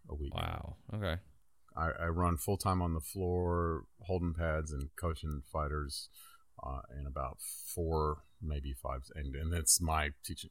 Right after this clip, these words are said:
Speaker 1: um, my personal workouts too included. You got
Speaker 2: Hmm.
Speaker 1: like ten to,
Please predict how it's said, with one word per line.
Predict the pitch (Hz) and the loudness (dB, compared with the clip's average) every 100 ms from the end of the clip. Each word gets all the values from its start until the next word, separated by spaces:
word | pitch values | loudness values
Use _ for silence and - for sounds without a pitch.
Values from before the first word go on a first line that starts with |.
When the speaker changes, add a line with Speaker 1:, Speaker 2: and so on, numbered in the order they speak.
| - | -6
Speaker 1:
um, | 80 85 92 - - | -2 -2 -2 -6 -6
my | 92 107 107 101 | -2 0 4 4
personal | - 107 - 85 | 6 4 4 0
workouts | 82 - - | -2 -2 -4
too | - 98 78 | -2 0 0
included. | - 101 98 95 - - - - - | 0 2 4 2 -2 -16 -20 -14 -4
You | |
got | 82 85 | 2 2
Speaker 2:
Hmm. | |
Speaker 1:
like | 78 73 | 2 0
ten | 95 | 0
to, | 85 | 0